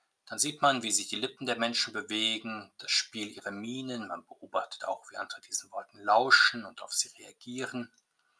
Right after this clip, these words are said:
Man merkt, wie Worte Menschen bewegen können. Nun, man bleibt als Taubstummer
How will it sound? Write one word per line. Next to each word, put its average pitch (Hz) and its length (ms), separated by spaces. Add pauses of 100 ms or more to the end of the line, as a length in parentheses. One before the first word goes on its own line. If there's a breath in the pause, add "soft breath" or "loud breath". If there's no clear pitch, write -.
(580 soft breath)
Man 92 160
merkt, 92 300
wie 92 120
Worte 95 340
Menschen 92 540 (300)
bewegen 131 500
können. 117 480 (440 loud breath)
Nun, 135 220
man 107 200
bleibt 107 320
als - 200
Taubstummer 110 800